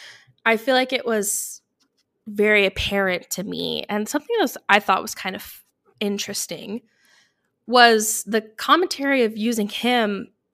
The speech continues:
as, like, a placeholder for other super beings that we're used to. I mean, like,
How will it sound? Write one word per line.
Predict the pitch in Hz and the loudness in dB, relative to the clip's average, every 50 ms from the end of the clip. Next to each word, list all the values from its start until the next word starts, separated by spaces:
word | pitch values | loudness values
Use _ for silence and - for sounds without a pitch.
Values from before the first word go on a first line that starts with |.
| _ _ _ _ _ _ _ _ _ | _ _ _ _ _ _ _ _ _
as, | - 196 208 202 | -2 -2 -2 -2
like, | 180 180 - | -4 -4 -6
a | 175 | -10
placeholder | - - - 202 190 - - - - - 214 190 185 190 | -12 -4 -2 0 0 0 -2 -6 -6 -8 -6 -4 -4 -4
for | - - - - - | -4 -4 -6 -2 -2
other | 175 170 - 180 175 175 185 | -2 -2 0 0 -2 0 -2
super | 190 - - - 202 190 - 175 175 | -2 -4 -4 -4 -4 -4 -4 -6 -6
beings | 175 175 165 - 175 - - 220 - | -4 -6 -8 -8 -8 -10 -10 -10 -10
that | - - - - | -8 -8 -8 -8
we're | - - - - 214 | -8 -8 -10 -10 -10
used | - - - - - | -10 -10 -8 -10 -10
to. | - - - - | -12 -12 -8 -6
I | - 185 | -4 -2
mean, | 208 214 208 196 | -2 0 0 -2
like, | 180 170 - - - | -2 -4 -6 -10 -18